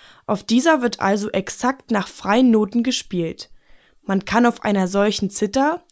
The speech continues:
fast alles spielen, also nicht nur Volksmusik, sondern auch klassische Stücke, Lieder aus Operetten, Schlager und so weiter. Im Gegensatz dazu gibt es die sogenannte Akkordzither.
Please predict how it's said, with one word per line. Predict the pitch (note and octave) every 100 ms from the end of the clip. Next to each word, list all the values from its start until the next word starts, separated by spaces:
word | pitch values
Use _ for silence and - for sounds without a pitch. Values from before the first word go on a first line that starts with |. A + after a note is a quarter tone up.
| _
fast | - B3 A#3 -
alles | - G#3+ B3
spielen, | - - F#3+ E3 E3+ - _ - _
also | - G3+
nicht | G#3+ G#3 -
nur | G3
Volksmusik, | - F3+ F3+ - A#3+ A#3 C#4 D4+ - - -
sondern | - A#3 A3 G#3+
auch | F3+ -
klassische | - G3+ G#3 C#4+ C4
Stücke, | A#3+ - G3+ G3+ C4+ D4 _ - -
Lieder | - G#3+ B3+ -
aus | G3+ -
Operetten, | - F3+ F3+ F#3+ G#3 C4+ C#4 C#4+
Schlager | - - F3+ E3+ G3 A3+
und | A#3
so | A3+ B3+
weiter. | G#3 E3 F3+ E3 _ _ _ _ _ _ _ _ _
Im | - A3+
Gegensatz | G#3 B3 B3+ A3 G3
dazu | - A#3 D#4+ - B3+ D#4 E4 _ _
gibt | - C4 D#4
es | -
die | D4+
sogenannte | C#4 A#3 G#3+ A3 A3+ A#3 -
Akkordzither. | C4 - G#3+ F#3 - D#3+ D#3+ D3+